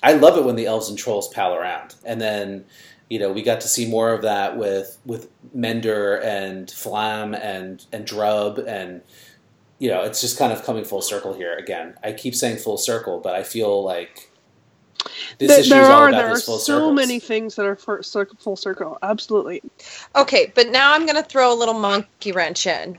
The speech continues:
Speaker 1: Okay.
Speaker 3: because
Speaker 2: Uh-oh.
Speaker 3: in that, <laughs> in that same scene, we have,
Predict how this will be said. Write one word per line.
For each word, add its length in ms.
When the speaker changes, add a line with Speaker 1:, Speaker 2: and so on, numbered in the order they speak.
Speaker 1:
Okay. 120
Speaker 3:
because 880
Speaker 2:
Uh-oh. 440
Speaker 3:
in 200
that, 200
<laughs> 80
in 440
that 260
same 520
scene, 720
we 400
have, 680